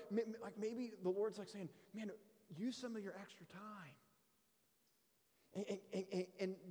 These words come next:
don't just get in the book, get in me through the book." Let, let, let me, let me reawaken something fresh again by the very word of God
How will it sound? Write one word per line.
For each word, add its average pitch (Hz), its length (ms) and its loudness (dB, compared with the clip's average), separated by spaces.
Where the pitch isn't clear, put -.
don't 233 220 6
just 196 200 -2
get 202 200 4
in 180 120 2
the 151 60 2
book, 160 500 0
get 214 180 4
in 151 200 0
me 151 300 -2
through 233 160 -4
the 190 60 0
book." 131 180 -4
Let, 220 280 4
let, 226 340 6
let 254 180 10
me, 233 220 6
let 226 140 4
me 233 120 6
reawaken 214 1000 6
something 190 420 2
fresh 214 240 0
again 170 600 0
by 180 140 6
the 180 80 6
very 208 420 2
word 190 300 4
of 143 160 -2
God 185 220 4